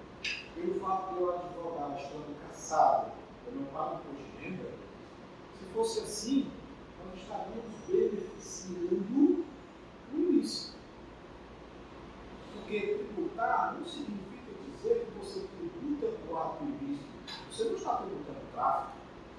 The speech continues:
você não está tributando o exercício legal de uma profissão, você está tributando o quê?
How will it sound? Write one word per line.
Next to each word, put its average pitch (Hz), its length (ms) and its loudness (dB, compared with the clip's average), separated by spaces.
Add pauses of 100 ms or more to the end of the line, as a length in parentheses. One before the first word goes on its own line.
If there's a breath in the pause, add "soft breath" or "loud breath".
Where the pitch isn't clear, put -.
(140)
você - 220 -6
não - 80 -4
está 247 300 4
tributando 151 560 -4
o 143 120 2
exercício - 540 -6
legal - 500 4
de - 60 -6
uma - 80 -10 (160)
profissão, 139 480 -8 (680)
você 185 140 -6
está 202 220 0
tributando 202 560 -4
o - 100 -4
quê? - 420 4